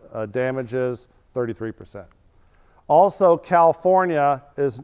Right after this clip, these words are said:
even though we're pretty technical, we're certainly not immune. In fact,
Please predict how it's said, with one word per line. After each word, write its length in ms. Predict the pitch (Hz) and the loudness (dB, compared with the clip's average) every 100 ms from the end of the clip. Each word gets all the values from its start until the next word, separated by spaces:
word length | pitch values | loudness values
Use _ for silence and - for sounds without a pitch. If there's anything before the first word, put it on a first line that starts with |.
| - | -6
even 200 | 156 170 | -4 0
though 160 | 156 | 0
we're 420 | 147 151 147 143 - _ _ _ _ _ _ _ _ | 2 2 2 0 -4 _ _ _ _ _ _ _ _
pretty 180 | 190 175 | -4 -4
technical, 640 | - 175 165 143 135 127 | 0 0 0 -4 -2 -2
we're 200 | 127 131 | -2 -6
certainly 760 | - - 202 208 165 143 139 135 135 _ _ _ _ - | -8 -2 -2 -2 -6 -6 -6 -8 -14 _ _ _ _ -14
not 440 | 117 135 147 156 | -6 0 0 -2
immune. 380 | 139 135 131 110 | -6 -8 -6 -8
In 80 | 110 | -10
fact, 480 | - 131 131 - | -4 -2 -2 -6